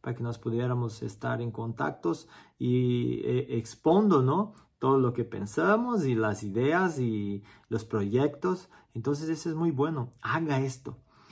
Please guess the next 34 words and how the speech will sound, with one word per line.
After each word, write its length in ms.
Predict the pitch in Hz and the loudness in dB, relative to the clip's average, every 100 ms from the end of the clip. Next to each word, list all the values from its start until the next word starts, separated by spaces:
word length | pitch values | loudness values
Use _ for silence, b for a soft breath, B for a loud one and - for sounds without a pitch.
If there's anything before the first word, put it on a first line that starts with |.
| B B B | B B B
En 180 | 127 127 | 0 0
Salmos 540 | 123 143 147 170 160 127 | 2 4 6 6 2 0
ciento 340 | 147 147 151 | -2 0 2
veintisiete 520 | 139 131 - 143 143 | 2 0 0 2 0
tres, 460 | 131 135 147 135 - | 2 2 2 0 -2
los 320 | 120 117 107 | 0 0 0
hijos 360 | 135 139 135 - | 0 0 -2 -2
son 240 | 135 131 | -2 0
herencia 560 | 120 123 143 139 147 135 | 2 2 2 0 0 2
del 180 | 120 | 0
Señor. 560 | 113 117 110 113 117 117 b b b b | -2 -4 -4 -2 -4 -6 b b b b
Son 260 | - 143 170 | -6 0 2
herencias 460 | 165 180 196 196 | 4 6 4 4
del 140 | 165 147 | 2 0
Señor 420 | 151 135 151 185 | 0 2 4 4
y 80 | 156 | 6
bueno, 400 | 135 147 127 110 B B _ | 4 4 2 -2 B B _
les 220 | 131 123 | 0 0
tengo 220 | 147 170 | 0 0
que 100 | 170 | 2
decir 320 | 151 139 151 143 | 2 2 0 0
algo. 300 | 147 147 123 | 0 0 0
Muchos 440 | 131 170 170 185 | 2 2 2 -2
ponen 320 | - 160 165 | 0 0 2
los 220 | 147 117 | 2 2
hijos 320 | 131 151 175 151 | 0 0 0 0
adelante 520 | 139 127 127 147 147 | 2 2 2 2 -2
de 60 | |
su 200 | 123 123 | -2 -6
pareja 480 | 120 113 123 131 123 | -4 -2 -2 -2 -4
y 140 | - 120 | -2 2
no 240 | 131 165 | 2 2
es 120 | 147 | -2
así. 440 | 131 - 147 160 | -4 -6 -4 -4